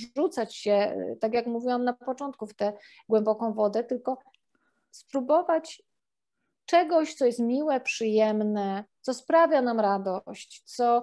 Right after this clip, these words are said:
sprawia, że chcemy do tej medytacji wracać, a potem ewentualnie można szukać dalej. Ale tak jak mówię, jest bardzo wiele tych medytacji i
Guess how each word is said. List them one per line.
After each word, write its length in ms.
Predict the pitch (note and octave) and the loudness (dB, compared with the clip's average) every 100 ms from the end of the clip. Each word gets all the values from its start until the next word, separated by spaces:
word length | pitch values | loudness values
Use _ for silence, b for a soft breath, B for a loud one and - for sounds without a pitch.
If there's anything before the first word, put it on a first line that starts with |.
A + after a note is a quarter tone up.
| B - | B -12
sprawia, 320 | - D4+ D#4 | 0 2 2
że 120 | C#4 | -4
chcemy 320 | - C4 C4 | -8 -4 -2
do 120 | A#3 | -2
tej 140 | G#3+ A3 | -4 -4
medytacji 580 | G#3 F#3+ G3 F#3+ - F#3+ | -4 -6 -8 -10 -8 -6
wracać, 520 | F#3+ F#3+ A#3+ G4 - b b b b _ _ _ _ _ _ _ _ _ _ | -8 -4 -4 -4 -8 b b b b _ _ _ _ _ _ _ _ _ _
a 120 | - - | -4 0
potem 400 | G#3+ A#3+ D4 D4+ | 2 2 2 0
ewentualnie 640 | A3 G#3+ G#3 F#3+ F#3+ A3+ | -2 -4 -4 -4 -2 -4
można 340 | G3+ F#3+ G#3+ | -4 -6 -8
szukać 600 | G#3 - G3+ G3 G3 - - | -10 -10 -10 -6 -8 -8 -12
dalej. 380 | F#3 F3+ F#3+ - | -8 -6 -6 -4
Ale 180 | A#3+ C4 | -2 0
tak 200 | C4 B3+ | -2 -2
jak 100 | C4 | -4
mówię, 240 | C4+ C4 | -6 -4
jest 260 | B3 A#3 A3 | -6 -6 -2
bardzo 500 | B3+ C4 C4 G#3+ G3+ | 2 2 0 -2 -4
wiele 300 | G3 F3+ F#3 | -4 -6 -6
tych 160 | F#3+ G3 | -8 -10
medytacji 960 | F#3+ G3+ F#3+ G#3 G#3+ - G#3 G#3 G#3 | -8 -8 -4 -4 -6 -8 -6 -6 -8
i 360 | - A3+ - | -8 -6 -6